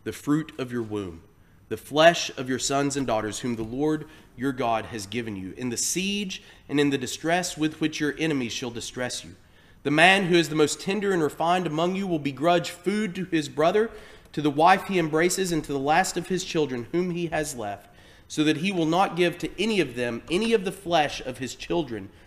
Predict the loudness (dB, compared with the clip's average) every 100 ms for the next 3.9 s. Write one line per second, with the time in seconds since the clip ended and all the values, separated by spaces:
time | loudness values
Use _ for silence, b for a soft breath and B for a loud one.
0 | b 0 2 2 0 -4 -4 2 2 2
1 | -2 -10 -6 -4 -4 -6 -16 b b b
2 | b b -6 2 2 2 -2 0 0 0
3 | -2 -4 -2 -4 -4 -2 -2 -4 -8